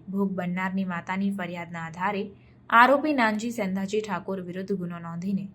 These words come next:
તાત્કાલિક ધોરણે તેને ઝડપી પાડ્યો હતો અને ભોગ બનનારના મેડિકલ ટેસ્ટ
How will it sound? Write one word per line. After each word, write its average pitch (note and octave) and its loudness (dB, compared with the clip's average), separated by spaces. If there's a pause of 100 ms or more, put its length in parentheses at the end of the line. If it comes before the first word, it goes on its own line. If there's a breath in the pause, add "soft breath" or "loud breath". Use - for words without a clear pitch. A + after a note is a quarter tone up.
(380 soft breath)
તાત્કાલિક B3+ 6
ધોરણે G#3+ 0
તેને G#3 -2
ઝડપી F#3+ -4
પાડ્યો G#3 2
હતો G3+ -4
અને F#3+ -4
ભોગ F#3+ -2
બનનારના F#3 -2
મેડિકલ F3 -4
ટેસ્ટ F#3+ -8